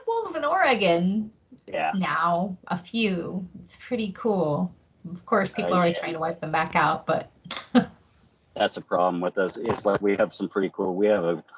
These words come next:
Speaker 2: high cat population too, and it's like, you know, outlying areas, uh, their favorite thing is killing really beautiful animals just for the fun of it,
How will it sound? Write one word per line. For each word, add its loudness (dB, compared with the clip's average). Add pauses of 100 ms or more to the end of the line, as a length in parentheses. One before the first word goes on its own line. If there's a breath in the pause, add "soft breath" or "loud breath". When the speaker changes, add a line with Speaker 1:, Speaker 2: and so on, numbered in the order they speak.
Speaker 2:
high 0 (180)
cat 2
population -4
too, -6
and -6 (240)
it's -18
like, -10 (1000 loud breath)
you -4
know, -2 (160)
outlying 0
areas, -2
uh, 2 (100)
their -8
favorite -4
thing -4
is -10
killing -2
really -4
beautiful -4
animals -4
just -16
for -8
the -8
fun 0
of -4
it, -2